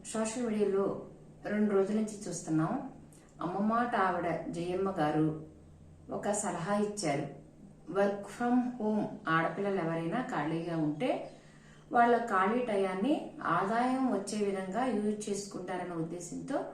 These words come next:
ఒక అమ్మాయి అడ్రస్ మనకి, మ్, ఫోన్ నెంబర్ పెట్టారు ఆవిడ లింక్లో.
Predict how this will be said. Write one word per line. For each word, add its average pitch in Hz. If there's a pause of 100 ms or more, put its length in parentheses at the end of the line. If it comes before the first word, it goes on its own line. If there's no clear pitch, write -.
(540)
ఒక 208 (840)
అమ్మాయి 202
అడ్రస్ 185 (260)
మనకి, 160 (380)
మ్, 151 (160)
ఫోన్ 247
నెంబర్ 190
పెట్టారు -
ఆవిడ 165
లింక్లో. 165